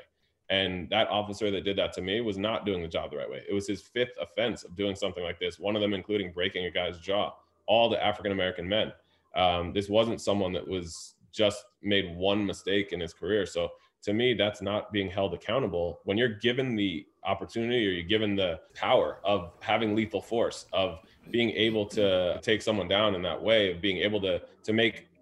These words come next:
instant decisions that, that could be life-altering or life-ending decisions, um, you need to be accountable for those actions. And so, um, that was what I was always pushing for. That's what I'm still pushing for, is the accountability when some of these officers aren't doing the job the right way. And I wish more of those,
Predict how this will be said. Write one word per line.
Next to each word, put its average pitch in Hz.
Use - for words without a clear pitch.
instant 127
decisions 101
that, 98
that 101
could 117
be 104
life-altering 98
or 104
life-ending 104
decisions, 87
um, 87
you 110
need 113
to 107
be 95
accountable 90
for 92
those 92
actions. 76
And 87
so, 92
um, 87
that 113
was 113
what 107
I 95
was 98
always 92
pushing 110
for. 110
That's 95
what 98
I'm 90
still 127
pushing 107
for, 90
is 90
the 87
accountability 90
when 95
some 117
of 107
these 101
officers 98
aren't -
doing 98
the 87
job 95
the 85
right 87
way. 110
And 98
I 92
wish 104
more 107
of 95
those, 92